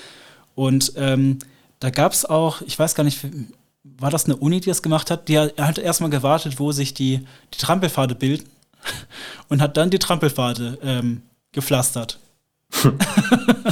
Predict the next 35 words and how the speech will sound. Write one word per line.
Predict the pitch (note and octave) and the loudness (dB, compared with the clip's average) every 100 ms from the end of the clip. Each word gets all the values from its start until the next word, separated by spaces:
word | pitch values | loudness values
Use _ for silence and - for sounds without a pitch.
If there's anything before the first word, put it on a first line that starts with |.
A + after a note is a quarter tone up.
| - - - - - - - - | -4 -6 -6 -6 -8 -10 -8 -6
Und | C#3+ | -2
dann | C3+ | 2
hast | D#3 E3 | 2 2
du | D3 | -2
quasi | - D3+ D3+ D#3 | 4 4 4 0
die | C#3 | 0
Leute | B2+ C3+ E3+ F#3 | 4 4 4 0
bemüht, | F3 E3+ F#3+ G3+ - | 0 2 2 2 -2
die | D#3 | -4
optimalen | D#3+ - D#3+ D#3 D3+ | -2 2 4 4 4
Wege | E3+ D3+ | 2 2
zu | C3 | -2
finden | B2+ C#3 B2+ A#2+ A2+ - _ _ | -2 -2 -4 -6 -10 -16 _ _
im, | C3+ B2+ B2 - _ | -2 -2 -2 -10 _
im | - C#3+ | 0 2
System | B2+ B2 - C#3+ B2 | 2 0 2 2 0
sozusagen. | A2 B2+ - A#2 B2+ C3 F#3+ - _ _ _ _ _ _ _ - - | -4 -8 -8 -6 -4 -4 -6 -12 _ _ _ _ _ _ _ -14 -2
Und | C#3+ | 0
das | D3 | 2
fand | E3+ D3+ | 2 2
ich | |
ganz | D3 D3 | 2 2
charmant. | D3+ C#3 C3 A2 - _ - - - _ | 2 2 2 -2 -8 _ -20 -20 -20 _
Und | C3 C3 C3 | -2 0 2
das | D3 - | 0 0
müsste | F3+ F#3 - | 0 0 -2
man | D#3 | -2
eigentlich | C#3 C#3 | -2 0
machen, | B2 C3 G3 | 0 0 0
wenn | D3+ | 0
man | C#3+ | 2
jetzt | C3+ C3+ | 2 2
eine | C3+ | 0
Lichtfigur | C#3+ F3 - E3+ D3 | 0 0 -6 -2 0
ist, | E3+ G3+ - | 0 -2 -2